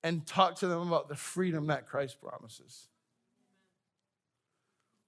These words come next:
"What you worship in ignorance, let me proclaim to you." I want to quickly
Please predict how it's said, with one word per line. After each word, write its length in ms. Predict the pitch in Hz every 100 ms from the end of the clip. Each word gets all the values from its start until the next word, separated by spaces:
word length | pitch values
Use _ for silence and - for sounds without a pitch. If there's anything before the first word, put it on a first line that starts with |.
| _ _ _ _ _ _ _ _ _ _ _ _ _ _ _ _ _ _ _ _ _ _ _
"What 260 | 151 160 185
you 120 | 185
worship 320 | 165 170 -
in 100 | 175
ignorance, 500 | 160 180 165 139 131
let 140 | 147 156
me 100 | 165
proclaim 460 | 156 156 175 175
to 140 | 165 147
you." 40 |
I 60 | 147
want 200 | 175 180
to 40 |
quickly 580 | - 214 214 208 202